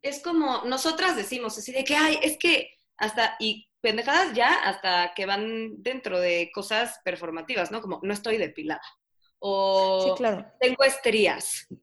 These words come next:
Speaker 1: ¿sabes? A mí me pasó que una vez estuve con un güey que me decía, "Me, ¿tienes estrías? Me encantan". Y yo, no, ¿sabes? De verdad, ¿cómo respiré? Porque yo llevaba toda mi vida teniendo un conflicto gigante porque mis pompas estaban llenas de estrías.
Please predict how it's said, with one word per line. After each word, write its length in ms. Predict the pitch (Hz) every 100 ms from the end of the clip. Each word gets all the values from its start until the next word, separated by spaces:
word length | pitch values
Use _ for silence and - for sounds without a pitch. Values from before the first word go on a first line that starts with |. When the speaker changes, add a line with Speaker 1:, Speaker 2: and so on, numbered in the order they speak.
| _ _ _
Speaker 1:
¿sabes? 400 | - 185 202 -
A 60 | 208
mí 140 | 233
me 120 | 294
pasó 340 | 339 - - 240
que 100 | 294
una 140 | 254
vez 220 | 208 262
estuve 340 | 240 - 240 247
con 180 | 214 214
un 100 | 226
güey 140 | 226
que 100 | 233
me 140 | 214
decía, 300 | 202 202 220 220
"Me, 300 | 226 226 - -
¿tienes 280 | 285 508
estrías? 500 | 440 - 180 170 196 -
Me 80 | 202
encantan". 580 | 190 220 214 180 165 -
Y 160 | 185
yo, 320 | 196 214 277 - _
no, 200 | - 254
¿sabes? 460 | - - 247 440 - _ _ _ _ _ -
De 60 | 196
verdad, 200 | 220 -
¿cómo 160 | 330
respiré? 600 | 415 330 - 180 180 233 - _ _ _ _ _ -
Porque 200 | 233 294
yo 80 | 359
llevaba 400 | 440 403 339 330
toda 240 | 330 311 330
mi 100 | 170
vida 280 | 175 208 220
teniendo 300 | 214 240 320
un 100 | 311
conflicto 500 | 175 175 196 - 220
gigante 680 | - 175 175 175 180 - _
porque 480 | 170 165 185 - -
mis 160 | 190 190
pompas 300 | 226 233 226
estaban 380 | 202 220 220 208
llenas 320 | 240 240 220
de 60 |
estrías. 500 | 202 - 262 - -